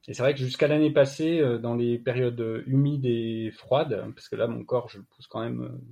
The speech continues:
dans des extrêmes au niveau climatique, et, bah, la douleur revenait de, de temps en temps. Elle me faisait un clin d'œil, et, <laughs> et des fois, c'était pas forcément <laughs> le bon moment, mais bon, euh,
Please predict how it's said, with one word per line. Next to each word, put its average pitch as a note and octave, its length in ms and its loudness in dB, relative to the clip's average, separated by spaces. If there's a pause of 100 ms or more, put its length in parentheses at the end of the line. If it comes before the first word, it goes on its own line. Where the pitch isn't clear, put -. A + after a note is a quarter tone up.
(100)
dans G#2+ 120 -14
des G#2+ 240 -12
extrêmes - 420 -10
au A#2+ 120 -10
niveau - 180 -12
climatique, - 580 -12
et, A2+ 200 -12 (1080)
bah, A2+ 200 2
la A2+ 140 2
douleur A#2+ 320 6
revenait A#2 300 -2
de, G#2 340 -6
de - 120 -10
temps A#2 220 -8
en B2 100 -6
temps. A2+ 220 -10
Elle G#2+ 100 -10
me G2 60 -14
faisait A2 220 -14
un A2 100 -6
clin A2+ 200 -6
d'œil, A2+ 380 -2 (1300)
et, A#2 800 -14
<laughs> - 40 -20
et - 40 -18
des G#2+ 140 -14
fois, B2 160 -6
c'était - 200 -14
pas - 160 -12
forcément A#2 640 -12
<laughs> - 920 -20
le A2+ 100 -6
bon A#2 160 -4
moment, A#2+ 320 -2
mais B2+ 160 -4
bon, B2 320 -6
euh, A#2 160 -10